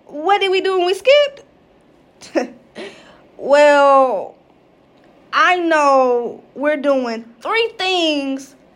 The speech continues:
for sure. Watching a movie, eating, and of course, sex.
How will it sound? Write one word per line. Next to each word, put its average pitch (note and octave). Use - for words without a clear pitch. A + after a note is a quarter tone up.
for D4
sure. C4+
Watching G3
a A4
movie, F4+
eating, E4+
and G4
of A4
course, G#4+
sex. B4+